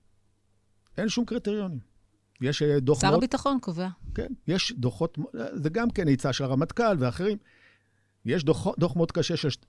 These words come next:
Speaker 1: אה, לינדנשטראוס, מבקר המדינה בזמנו, על איך בוחרים רמטכ"ל באפלה, בחוסר שקיפות. אבל יותר חמור,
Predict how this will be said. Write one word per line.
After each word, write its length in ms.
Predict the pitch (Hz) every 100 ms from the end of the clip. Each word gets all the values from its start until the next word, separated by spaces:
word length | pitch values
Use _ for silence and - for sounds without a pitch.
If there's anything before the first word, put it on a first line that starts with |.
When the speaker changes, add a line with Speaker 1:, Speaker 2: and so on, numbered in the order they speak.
| _ 123
Speaker 1:
אה, 60 | 123 120 113 110 104
לינדנשטראוס, 880 | 104 196 175 - 120 113 127 160 -
מבקר 300 | 113 107 143
המדינה 340 | 156 127 127 180
בזמנו, 560 | 139 113 113 120 131 - -
על 320 | 120 127 127 _ _ _ -
איך 180 | 214 139
בוחרים 380 | 131 127 165
רמטכ"ל 380 | 139 123 - 135
באפלה, 480 | 117 113 - 101 90 98 120
בחוסר 340 | 107 139 151
שקיפות. 500 | 131 135 - 82 - _ _ -
אבל 300 | 117 135 131
יותר 280 | 123 233 262
חמור, 320 | 180 151